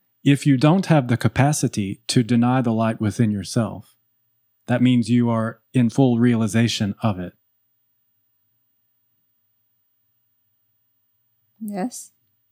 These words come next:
Speaker 2: This supports what was moving through my mind.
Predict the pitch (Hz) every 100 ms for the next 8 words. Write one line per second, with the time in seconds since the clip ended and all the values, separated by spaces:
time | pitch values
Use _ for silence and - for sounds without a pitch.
0 | _ _ _ _ _ _ - 220 - 220
1 | 220 220 - 196 180 185 202 196 202 196
2 | 185 190 190 175 165 175